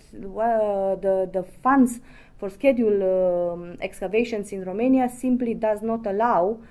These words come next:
to, uh, document and properly understand such a structure. And only, and I will have to say, yes, preventive archaeology in a way it's destructive, but in a way,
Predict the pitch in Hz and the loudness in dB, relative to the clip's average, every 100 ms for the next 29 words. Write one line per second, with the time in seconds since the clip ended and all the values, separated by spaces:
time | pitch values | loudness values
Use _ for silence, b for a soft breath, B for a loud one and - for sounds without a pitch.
0 | B B B - 208 214 208 202 180 196 | B B B -12 -4 -2 0 0 2 4
1 | 190 185 180 175 175 165 - 262 254 202 | 4 2 0 -2 -6 0 4 4 4 -2
2 | 180 202 226 190 233 240 226 196 190 185 | -2 -6 -8 -6 -4 -4 -2 -4 -6 -6
3 | 180 - - 208 208 208 - 196 196 - | -8 -8 -2 -2 -2 -8 -8 -6 -6 -10
4 | - - - - - 185 156 - - - | -20 -20 -18 -16 -8 -4 -4 -6 -16 -16
5 | b b - 196 190 196 269 311 233 220 | b b -6 -6 -2 6 8 8 2 -2
6 | 208 202 190 190 190 196 220 220 180 - | -8 -8 -8 -6 -6 -2 -4 -4 -16 -8
7 | 233 277 330 B B B 214 220 226 220 | -2 -2 -2 B B B -6 -6 -6 -6
8 | 233 233 214 202 202 208 208 196 208 196 | -6 -6 -6 -8 -8 -8 -8 -8 -10 -8
9 | 190 196 190 190 185 - 226 247 - 190 | -6 -4 -4 -8 -16 -4 -4 -4 -10 -14
10 | 185 190 196 190 202 233 214 208 190 | -12 -10 -10 -8 -6 -4 -4 -6 -10